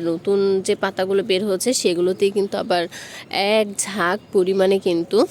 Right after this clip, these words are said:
নবিলা চলে এসেছে। তো যাই হোক, এভাবে একটু, আহ, পরিষ্কার করে নিলাম।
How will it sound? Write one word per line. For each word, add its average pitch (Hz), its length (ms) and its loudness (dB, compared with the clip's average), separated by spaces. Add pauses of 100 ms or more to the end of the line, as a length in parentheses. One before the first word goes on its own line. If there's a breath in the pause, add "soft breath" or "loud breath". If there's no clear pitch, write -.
(420 loud breath)
নবিলা 180 300 4
চলে 170 320 -2
এসেছে। 170 340 -4 (500 loud breath)
তো 220 60 -6 (100)
যাই 220 200 2
হোক, 226 180 0 (120)
এভাবে 196 340 -2 (140)
একটু, 190 200 -6 (120)
আহ, 165 40 -2 (240)
পরিষ্কার 190 300 -8
করে 190 180 -6
নিলাম। 180 200 -4